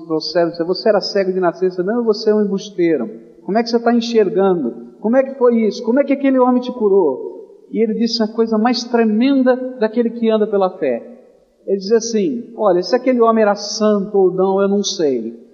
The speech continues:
A única coisa que eu sei é que eu era cego e agora vejo." Eu não tenho tantas explicações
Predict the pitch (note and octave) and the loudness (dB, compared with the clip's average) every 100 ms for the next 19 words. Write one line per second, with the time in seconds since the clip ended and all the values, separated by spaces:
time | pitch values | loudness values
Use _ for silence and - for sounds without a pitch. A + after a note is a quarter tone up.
0 | _ - A#3 C#4+ B3 A#3+ A#3 G#3+ A3 G3+ | _ -2 0 2 0 2 2 2 2 2
1 | F#3 - G#3 G3+ G3+ F#3 F3+ E3 - - | 0 2 4 4 2 4 4 2 -2 -2
2 | G3 A3+ A3+ C4+ - - - - _ - | 2 2 2 0 -2 -14 -20 -20 _ -6
3 | C3+ C3+ C#3+ E3 F#3+ F3+ - - _ _ | -4 -2 0 0 -2 -8 -18 -20 _ _
4 | _ _ A2+ A2+ G2+ F2+ F2+ _ _ _ | _ _ _ -8 -8 -8 -14 _ _ _
5 | _ _ _ _ _ _ _ _ _ E4 | _ _ _ _ _ _ _ _ _ 2
6 | D#4 - D4 C4+ - - C#4 C4+ A3+ G3+ | 2 2 2 0 -2 0 0 2 -2 -2
7 | G#3 - A3 A#3 G3 F3+ - G#3 A3+ D#3+ | -4 -4 -4 -2 -2 -4 0 2 4 2